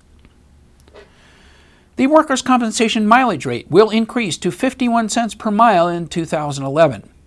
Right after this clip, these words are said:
This is based upon the new Internal Revenue Service two thousand eleven standard mileage rates. The new rate will apply for travel on or after January first, two thousand eleven, regardless of the date of injury.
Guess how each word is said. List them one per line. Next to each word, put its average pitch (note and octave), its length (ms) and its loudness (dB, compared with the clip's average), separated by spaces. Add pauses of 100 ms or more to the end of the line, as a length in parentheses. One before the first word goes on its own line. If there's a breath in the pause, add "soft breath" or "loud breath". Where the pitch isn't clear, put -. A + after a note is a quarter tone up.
(100)
This A2+ 220 -8
is A#2 100 -8
based D#3+ 360 -2
upon E3+ 260 0
the F#3+ 80 -2
new F#3+ 360 0
Internal G#3+ 460 -4
Revenue G#3 380 0
Service C3+ 460 -4 (280 soft breath)
two A#3+ 160 -2
thousand G3+ 380 4
eleven D#3+ 320 0
standard D#3+ 560 -4
mileage F#3+ 440 2
rates. - 420 -8 (840 soft breath)
The D#3+ 100 2
new A#3+ 160 6
rate A#3+ 280 4
will D#3 200 -4
apply F3 340 -2
for D3+ 160 -8
travel D#3+ 540 0
on G#3+ 200 6
or A#3 120 2
after G3+ 320 0
January D#3 480 -4
first, A#3 340 -2
two D#3 140 -2
thousand B2 320 -2
eleven, A#2 420 -6 (240 loud breath)
regardless F3 640 4
of C#3 240 2
the C3 100 -4
date B2 220 -4
of A#2 80 -6
injury. C3 400 -6